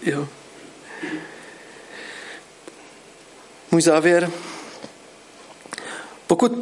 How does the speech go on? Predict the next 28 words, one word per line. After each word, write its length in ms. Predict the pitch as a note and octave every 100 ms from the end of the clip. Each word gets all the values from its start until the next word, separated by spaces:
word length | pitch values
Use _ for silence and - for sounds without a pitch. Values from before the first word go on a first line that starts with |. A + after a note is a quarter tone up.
| -
prožíváš 800 | - F#3 G3 G#3 F3 D3+ D3+ -
období 380 | - D#3 E3 E3
pouště, 640 | - E3+ E3 - D3 C#3 C#3+ - - - -
z 100 | -
které 220 | E3 D#3+
ti 160 | E3 E3+
Bůh 360 | C3+ E3+ E3+
dal 240 | E3 D#3 D3
vyjít, 520 | D3 A2+ - - - - - - - - - - -
nezapomeň. 640 | C#3 C#3 D3+ B2+ A2+ A2+ A#2+ - - - - - - - -
A 100 | C#3+
připomínej 640 | B2+ - D#3+ E3+ E3+ D#3 D3+
si 120 | D#3+
tuto 220 | D3+ C#3+
poušť 400 | - B2 C3+ - -
vždy, 300 | C3 C#3+ C3
když 220 | C3 C3
se 100 | C3+
dostaneš 600 | B2+ - B2+ A#2+ A#2+ - -
na 100 | C3
další, 520 | B2+ B2 - - - - - - - - - - - - - - -
aby 200 | B2+ C#3
si 160 | -
i 200 | C#3 -
z 80 | C3+
ní 200 | C#3 D3
vyšel 380 | C3+ C3 C#3+ B2+
posilněný. 680 | B2+ A#2 C3 A#2 A2 A#2